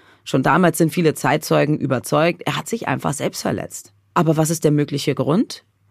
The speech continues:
Die Aufmerksamkeit, die ist geschwunden, also hat er den Entschluss gefasst, sich selbst zu verletzen und zack, war wieder zurück im Mittelpunkt. Das ging aber beim zweiten Versuch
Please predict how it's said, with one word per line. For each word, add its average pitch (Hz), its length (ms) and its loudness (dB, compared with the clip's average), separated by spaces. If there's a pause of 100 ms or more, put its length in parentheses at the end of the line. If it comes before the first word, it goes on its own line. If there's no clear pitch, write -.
(260)
Die 226 100 4
Aufmerksamkeit, 131 840 0
die 160 80 0
ist 143 120 -4
geschwunden, 143 680 -2
also 143 280 0
hat 143 120 -2
er 151 80 0
den 156 160 -2
Entschluss 156 380 -6
gefasst, 180 420 -6
sich 196 160 -8
selbst 202 260 -2
zu - 80 -6
verletzen 226 520 -2
und - 260 0 (100)
zack, - 440 -6
war 202 140 0
wieder 180 200 0
zurück 190 480 -2
im 226 280 2
Mittelpunkt. 120 680 -4 (140)
Das - 200 -8
ging 165 200 -2
aber 165 180 2
beim 139 160 0
zweiten 180 340 -4
Versuch 175 280 -4